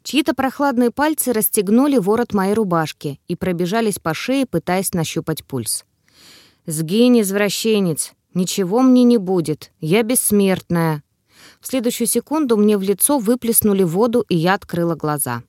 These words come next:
«Так лучше», вытирая лицо, пробормотала я,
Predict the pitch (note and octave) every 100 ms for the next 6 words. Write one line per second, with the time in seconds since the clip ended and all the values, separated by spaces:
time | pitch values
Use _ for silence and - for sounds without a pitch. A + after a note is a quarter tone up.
0 | _ _ _ _ _ _ _ _ _ _
1 | - E4 - A#3 A#3 - - G#3+ E3+ _
2 | F3+ G3+ A3 G#3 G3 F#3 - A#3+ - F3+
3 | F#3+ F#3 F3 G3 G3 F#3 D#3+ D#3